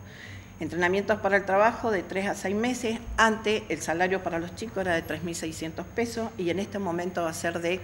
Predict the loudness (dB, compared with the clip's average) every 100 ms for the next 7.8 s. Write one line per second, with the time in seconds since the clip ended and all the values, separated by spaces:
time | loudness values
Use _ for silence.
0 | -2 0 0 -2 -8 -6 -4 -2 -2 -4
1 | -6 -6 -8 -6 -6 -8 -8 -10 -10 -12
2 | -14 -18 -18 -18 -18 -18 -18 -18 -18 -18
3 | -18 -18 -18 -10 2 6 8 8 8 4
4 | 2 2 0 2 6 6 6 2 -2 -10
5 | -2 2 2 4 0 -2 -4 0 2 4
6 | 4 2 -2 -6 -10 -10 -12 -16 6 8
7 | 8 6 0 0 2 4 4